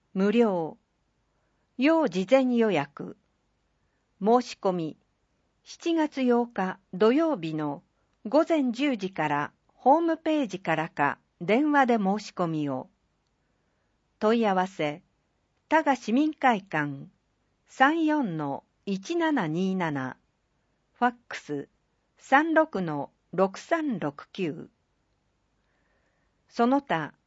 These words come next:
イベント情報は、右のキューアールからご確認ください。七月のホールの催しのキューアールもあります。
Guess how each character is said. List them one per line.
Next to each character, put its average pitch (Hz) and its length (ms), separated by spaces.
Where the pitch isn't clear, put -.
イ 208 100
ベ 302 160
ン 339 60
ト 320 180
情 311 240
報 160 320
は、 143 240
右 226 300
の 311 160
キ 302 160
ュ 339 140
ー 330 140
ア 330 40
ー - 20
ル 254 120
か 165 120
ら 151 160
ご 151 140
確 240 260
認 190 300
く - 160
だ 165 140
さ 131 200
い。 120 160
七 - 300
月 302 280
の 262 160
ホ 330 260
ー 311 40
ル 233 120
の 170 160
催 240 380
し 254 160
の 247 180
キ 262 200
ュ 330 80
ー 302 180
ア - 20
ー 247 40
ル 170 120
も 147 140
あ 143 80
り 151 140
ま 151 120
す。 - 220